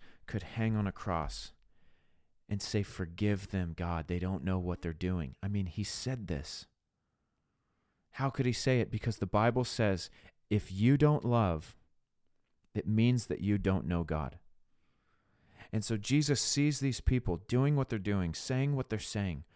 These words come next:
casting lots for his clothing, mocking him, spitting on him. They won't even just let him die in peace after they beat him beyond recognition. Shreds of his skin just hanging off. He's bleeding everywhere. He's been nailed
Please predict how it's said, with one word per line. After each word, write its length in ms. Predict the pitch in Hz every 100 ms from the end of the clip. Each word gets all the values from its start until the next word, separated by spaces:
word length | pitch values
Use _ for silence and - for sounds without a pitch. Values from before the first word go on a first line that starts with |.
| _ _ _ _
casting 520 | - 131 131 - 117
lots 260 | 107 104 -
for 140 | -
his 160 | 95 -
clothing, 500 | - 104 92 82 82
mocking 420 | 98 107 101 85
him, 160 | 92 76
spitting 480 | - - 120 110
on 180 | 95 80
him. 180 | 92 82
They 80 | 85
won't 220 | 98 113
even 200 | 113 107
just 180 | 95 -
let 160 | 98
him 100 | 95
die 200 | 90 92
in 120 | 92 82
peace 300 | 107 98 -
after 220 | 92 95
they 140 | 87
beat 320 | 85 101 107
him 120 | 101 98
beyond 320 | 90 90 87
recognition. 640 | 85 - 82 82 - 82 - - - _ _ _ _ _
Shreds 560 | - - - 117 113 107
of 80 |
his 140 | 90 82
skin 420 | - - 101 82
just 200 | 80 -
hanging 360 | - 95 92 85
off. 240 | 82 78
He's 140 | 80
bleeding 420 | 90 92 95 92 82
everywhere. 540 | 80 82 78 76 76 - - _ _
He's 180 | 92
been 360 | - 98 87 87
nailed 440 | 87 92 95 95